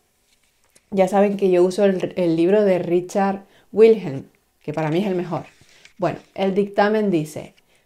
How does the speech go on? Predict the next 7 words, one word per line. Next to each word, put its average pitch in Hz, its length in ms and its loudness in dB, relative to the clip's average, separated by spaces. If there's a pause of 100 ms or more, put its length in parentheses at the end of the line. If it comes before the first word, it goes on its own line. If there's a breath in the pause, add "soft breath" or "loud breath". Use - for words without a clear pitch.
(140)
"Lo 170 260 0
adherente 165 800 0 (100)
es 202 180 -2
propicia 202 640 -4
a - 20 -4
la 156 180 -4
perseverancia, 147 920 -10